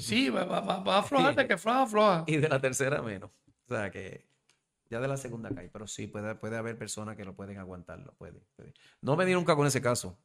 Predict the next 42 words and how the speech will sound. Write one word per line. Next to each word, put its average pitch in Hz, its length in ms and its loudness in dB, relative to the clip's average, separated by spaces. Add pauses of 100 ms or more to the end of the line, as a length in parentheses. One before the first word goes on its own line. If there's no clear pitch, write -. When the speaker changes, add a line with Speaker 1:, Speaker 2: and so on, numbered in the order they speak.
Speaker 2:
Yo 104 240 -4
lo 120 80 0
utilicé 139 380 -2
en 131 120 -4
tres 131 140 -2
ocasiones, 131 600 -4 (100)
eh, 110 220 -10
en 104 40 -10
la 104 120 -10
policía 104 240 -8
de 127 40 -12
Puerto 135 220 -6
Rico 143 320 -4 (800)
y 113 500 -2
de 113 140 0
la 117 120 2
primera, 123 460 2
pues, 101 260 -6 (340)
Speaker 1:
Se - 120 -10
caen, 170 280 -10
sí. - 140 -16
Speaker 2:
Se 147 180 2
caen, 120 420 4
se - 200 -4
Speaker 1:
Se - 40 -8
Speaker 2:
caen, 104 160 -2
Speaker 1:
caen, - 120 -4
Speaker 2:
de 104 60 -4
Speaker 1:
sí, 101 60 -4
Speaker 2:
verdad 101 140 -2
Speaker 1:
hay - 80 -2
que, 202 60 -2
Speaker 2:
que - 40 -4
Speaker 1:
hay 202 60 -6
Speaker 2:
se - 60 -4
Speaker 1:
que 247 40 -4
saber 233 220 -6
Speaker 2:
caen, - 140 -8
Speaker 1:
también. 180 260 -6
Speaker 2:
se - 120 -12
caen. - 140 -14 (600)
Speaker 1:
Este, 190 680 0